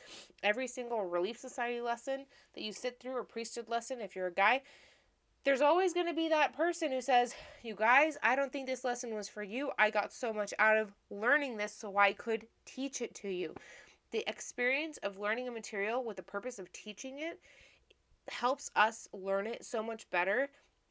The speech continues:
than just learning it for ourselves. Um, so I think that's one of the reasons that we are asked to teach in so many, many, many capacities. Um, so I wanna leave you with that. Um, I hope you had a happy Christmas.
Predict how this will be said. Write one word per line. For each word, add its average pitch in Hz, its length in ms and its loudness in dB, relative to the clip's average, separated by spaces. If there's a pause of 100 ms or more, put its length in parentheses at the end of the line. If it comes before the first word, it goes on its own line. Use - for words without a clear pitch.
(420)
than 196 260 4
just 208 480 0
learning 185 400 0
it - 140 -10
for 170 260 -4
ourselves. - 540 -6 (500)
Um, 185 400 0 (160)
so 254 560 2
I 202 60 -6
think 220 160 -12
that's 214 180 -10
one 208 80 -6
of 190 60 -4
the 190 60 -8
reasons 175 520 -6
that 185 160 -8
we 175 180 -4
are 165 120 -2
asked - 440 -6
to - 120 -14
teach - 460 -6 (300)
in 196 180 -6
so 214 380 0
many, 202 320 -2
many, 180 280 -4
many 175 360 -6 (520)
capacities. - 720 -2 (420)
Um, 175 320 -2 (480)
so - 160 -6
I - 20 -2
wanna 262 180 0
leave 311 140 -2
you 330 80 0
with 359 100 -4
that. 202 400 -2 (480)
Um, 208 260 0
I 208 60 -2
hope 214 200 -6
you 240 60 -4
had 226 140 0
a - 20 0
happy 226 240 -4
Christmas. 330 460 -8